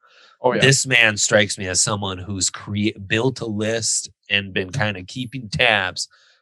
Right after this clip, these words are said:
Speaker 2: on all the most intriguing coaches around the N F L for a minute now, and is going out and finishing off the offensive side.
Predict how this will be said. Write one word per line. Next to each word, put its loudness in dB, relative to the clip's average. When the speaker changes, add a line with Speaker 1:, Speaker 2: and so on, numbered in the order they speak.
Speaker 2:
on 2
all 2
the -2
most 0
intriguing -8
coaches -6
around -4
the -6
N -6
F -10
L 0
for -10
a -10
minute 2
now, -10
and 6
is 2
going 2
out 4
and 2
finishing 4
off 6
the 6
offensive 6
side. 4